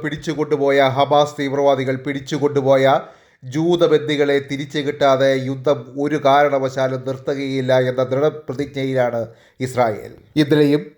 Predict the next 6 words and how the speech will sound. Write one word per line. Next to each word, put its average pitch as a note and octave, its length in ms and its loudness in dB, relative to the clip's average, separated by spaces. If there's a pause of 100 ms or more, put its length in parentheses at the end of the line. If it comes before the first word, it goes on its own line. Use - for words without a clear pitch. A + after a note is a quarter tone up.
(360)
ഗാസയിൽ D3+ 640 0 (840)
ഇസ്രായേലിൻ്റെ D3 720 2 (280)
ആക്രമണത്തിൽ C3+ 560 -4 (300)
ഏകദേശം C3 460 0 (200)
എഴുപതോളം C#3+ 640 2
പേർ C3 140 2